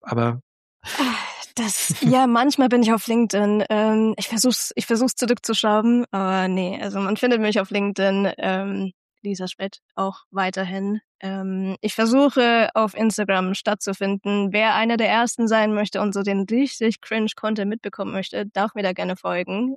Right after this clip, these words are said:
Speaker 2: Ähm, aber ansonsten LinkedIn immer safe.
Speaker 1: Drücken wir dir die Daumen auf jeden Fall für den Cringe Mountain. Da müssen alle am Anfang drüber.
Speaker 2: Ich bin unterwegs. Ja, ja, ja.
Speaker 1: Ich meine, auf
Speaker 2: <laughs>
Speaker 1: LinkedIn hast du es schon durchgespielt.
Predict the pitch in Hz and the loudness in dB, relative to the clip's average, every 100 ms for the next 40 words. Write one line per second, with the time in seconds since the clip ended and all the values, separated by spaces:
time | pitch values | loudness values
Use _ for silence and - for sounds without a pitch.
0 | - 190 185 185 175 180 - - 185 185 | -6 -6 -4 -4 -6 -8 -10 -4 -2 -2
1 | 185 180 180 180 294 190 170 170 170 - | -2 -2 -2 -2 -6 -8 -8 -10 -10 -14
2 | 156 170 185 _ 185 175 170 180 185 - | -12 -10 -12 _ -8 -8 -10 -12 -12 -12
3 | - - - _ _ - 131 135 113 110 | -14 -18 -20 _ _ -4 -2 0 2 2
4 | 107 107 107 117 - 117 117 113 - 110 | 2 0 0 -2 0 -2 0 -2 0 -4
5 | 104 113 113 - 98 120 - 135 139 - | 0 -2 -2 -2 -2 -2 -2 -2 -2 -4
6 | 107 110 107 - - 120 113 - 117 135 | -2 -2 -6 -10 -4 -4 -4 -2 0 0
7 | 139 - 143 151 139 135 143 156 190 - | 0 -2 -2 -2 -2 0 0 0 -4 -10
8 | _ - 185 240 262 254 311 269 - - | _ -10 0 2 4 4 2 2 -4 -12
9 | - 226 262 294 277 196 196 _ 240 - | -6 -4 -2 -2 -2 -4 -6 _ -8 -8
10 | - 294 120 123 123 135 143 113 123 - | 0 2 4 2 2 2 2 2 2 2
11 | - 117 120 165 - - 180 208 | 0 2 2 0 -4 2 4 4